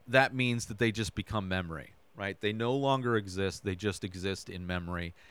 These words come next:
And memories fade. Memories can disappear.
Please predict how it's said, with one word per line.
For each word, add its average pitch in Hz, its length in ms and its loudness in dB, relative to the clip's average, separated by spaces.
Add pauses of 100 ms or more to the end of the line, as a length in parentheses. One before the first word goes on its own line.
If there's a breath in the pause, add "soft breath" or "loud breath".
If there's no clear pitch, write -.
(160 loud breath)
And 107 160 -4
memories 160 440 2
fade. 135 480 4
Memories 139 420 0
can 135 140 -4
disappear. 107 640 -4